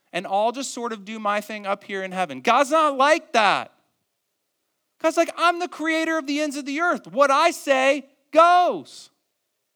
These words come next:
I know how to, you should live your life. You don't know how you should live your life." So there's a frank acknowledgement. That's the first thing. But then there's this absolutely crazy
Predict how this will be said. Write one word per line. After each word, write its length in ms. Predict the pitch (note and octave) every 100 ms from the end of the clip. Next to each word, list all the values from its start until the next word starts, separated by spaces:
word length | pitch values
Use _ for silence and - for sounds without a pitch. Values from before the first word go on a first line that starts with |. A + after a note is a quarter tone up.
| _ _ _ _ _ _ _ _ _ _ _ _ _ -
I 100 | D4
know 180 | E4+ E4
how 140 | C#4
to, 220 | A#3+ G#3 -
you 380 | G#3+ G3+ A3
should 240 | A3+ A#3 F#3+
live 180 | G3 F3
your 160 | F3
life. 360 | D3+ D#3 C4 -
You 80 | G#4+
don't 140 | F4
know 120 | C#4
how 80 | A3+
you 160 | A3 G3
should 220 | - F#3+
live 180 | F3 D#3+
your 140 | D#3+
life." 600 | C3+ C3+ F3 D4+ - - _ _ _ _ _ _ _ _ _ _ _ _ _ _ -
So 120 | B3+
there's 160 | D4
a 60 | B3+
frank 260 | - B3+ C#4+
acknowledgement. 480 | D4 D#4 D4 E3 F3+
That's 180 | B3+
the 100 | D#4
first 400 | C#4+ C#4+ D4+ -
thing. 260 | G#3+ C#3 G#2+ _ _ _ _ _ _ _ _ _ _ _ _
But 160 | G#3 F#3
then 240 | C#4+ E4
there's 200 | F#4 E4+
this 180 | C4+ A3 _ -
absolutely 1800 | D#4+ F4+ F4 C4+ - - C4+ A#3 A#3 C4+ E4 F4+ - A3+ G#3+ G3+ G3+ - _ _ _ _ _
crazy 1400 | - - - - C#4+ F4 F#4 E4+ G#3 E3+ D#3+ D#3+ D#3+